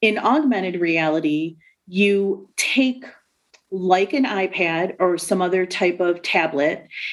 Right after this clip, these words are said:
and you can hold it up onto a table,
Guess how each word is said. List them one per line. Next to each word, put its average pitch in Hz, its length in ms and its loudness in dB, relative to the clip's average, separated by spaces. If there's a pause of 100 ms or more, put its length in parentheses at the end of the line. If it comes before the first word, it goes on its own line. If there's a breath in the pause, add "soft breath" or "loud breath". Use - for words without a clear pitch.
(160 loud breath)
and 190 180 4
you 208 220 2
can 190 480 -2 (180)
hold 214 260 4
it 277 240 -2 (140)
up - 340 2 (480)
onto 202 640 2
a 190 80 0
table, 170 680 0